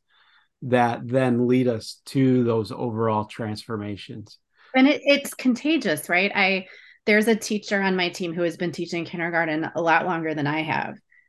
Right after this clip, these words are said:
Speaker 2: been. And you just look at her and it's like sunshine. <laughs> And listening to the way that she greets her students in the morning,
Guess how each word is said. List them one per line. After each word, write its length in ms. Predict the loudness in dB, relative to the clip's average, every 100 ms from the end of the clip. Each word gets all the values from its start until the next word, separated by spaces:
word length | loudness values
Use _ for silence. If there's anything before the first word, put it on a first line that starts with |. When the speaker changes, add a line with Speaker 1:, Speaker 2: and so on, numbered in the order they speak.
| _ -2
Speaker 2:
been. 340 | -2 -2 -2 0
And 260 | 0 2
you 140 | 4 6
just 220 | 4 2
look 260 | 0 2
at 120 | 4 4
her 140 | 4
and 220 | 2 0
it's 180 | -4 -4
like 240 | -4 -4
sunshine. 920 | -6 4 8 10 8 6 -2 -4 -2 0 4
<laughs> 220 | 2 2 _ _ _ _ _ 0
And 420 | 4 4 2 -4 _ _ -10
listening 640 | 0 2 2 2 2 2 2
to 120 | 2
the 120 | 2
way 200 | 2 0
that 180 | -2 -4
she 240 | -6 -6
greets 400 | -4 -2 -2 -2
her 140 | -2 -2
students 520 | -4 -6 -4 -4 -2
in 80 | 0
the 100 | 0
morning, 560 | 0 0 2 0 -2